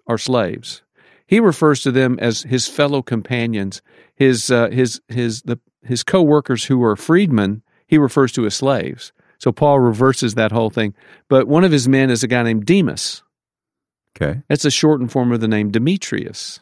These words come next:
Speaker 2: Ah.
Speaker 1: See? So, and Demas is described as a slave. So, so Luke is a shortened form of the name Lucian. So he has a,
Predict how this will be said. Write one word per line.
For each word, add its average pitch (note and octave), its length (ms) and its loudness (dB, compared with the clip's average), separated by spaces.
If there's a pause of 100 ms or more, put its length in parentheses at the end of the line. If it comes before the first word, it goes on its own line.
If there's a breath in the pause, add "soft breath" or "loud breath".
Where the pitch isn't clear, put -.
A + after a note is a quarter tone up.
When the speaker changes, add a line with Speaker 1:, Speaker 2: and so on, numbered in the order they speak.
Speaker 2:
Ah. A2+ 480 -20
Speaker 1:
See? A#2 280 -4
So, B2+ 200 -2
and A#2 240 -2
Demas C#3+ 340 2
is C#3 160 -2
described C#3+ 480 0
as G#2+ 120 -4
a A2 40 -6
slave. - 460 -4 (600 soft breath)
So, B2+ 180 0
so C3 360 0
Luke F3+ 320 2
is B2 140 0
a A#2+ 60 0
shortened B2+ 380 -2
form C3 160 -2
of B2 60 -2
the A#2+ 60 -4
name A#2+ 160 0
Lucian. C#3 320 0
So D3 140 2
he D3+ 40 6
has C#3 120 2
a, B2+ 100 2